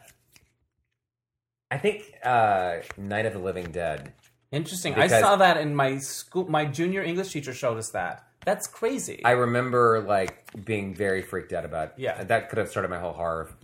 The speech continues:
Speaker 1: thing at that
Speaker 2: Yeah.
Speaker 1: point. Dead bodies, yeah.
Speaker 2: Our junior English teacher showed us Night of the Living Dead. I don't know why.
Speaker 1: I was definitely younger.
Speaker 2: But we
Speaker 1: Yeah.
Speaker 2: were crazy. And then when I came out to California on a s-, on a choir tour,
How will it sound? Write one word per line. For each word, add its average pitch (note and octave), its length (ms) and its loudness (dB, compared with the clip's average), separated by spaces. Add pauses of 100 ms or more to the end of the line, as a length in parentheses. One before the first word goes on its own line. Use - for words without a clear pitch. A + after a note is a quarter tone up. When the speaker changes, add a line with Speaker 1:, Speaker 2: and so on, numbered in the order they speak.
Speaker 1:
thing D2+ 260 -12
at A#2+ 80 -10
that B2 60 -2
Speaker 2:
Yeah. E3+ 280 0
Speaker 1:
point. A2+ 120 -14 (380)
Dead F2 140 -2
bodies, D#2 320 -4
yeah. D2+ 200 -10 (300)
Speaker 2:
Our F#3 140 -4
junior F#3+ 360 -6
English F#3+ 260 -6
teacher D3+ 240 -12
showed C3+ 240 -6
us C3 140 -12
Night B2+ 260 -8
of C#3+ 80 -8
the C#3 60 -10
Living B2+ 340 -10
Dead. C3 340 -4 (100)
I D3 100 -4
don't F3+ 200 -6
know F#3 100 -2
why. E3 600 -6
Speaker 1:
I G#2 80 -2
was G#2+ 120 -6
definitely A2 300 2
younger. D#2+ 440 -6 (180)
Speaker 2:
But A#2+ 200 -2
we A2 80 -6
Speaker 1:
Yeah. D3+ 160 -2
Speaker 2:
were C#3+ 80 -2
crazy. C#3+ 380 -6
And B2+ 120 -6
then D#3 180 -2
when C#3+ 160 -2
I C3 120 -2
came D3 300 -6
out C#3 340 -4
to C#3 80 -16
California C3 420 -6
on A2 120 -6
a - 20 -6
s-, - 200 -10
on A2+ 180 -10
a G#2+ 80 -8
choir D#3 380 -2
tour, G#2 480 -6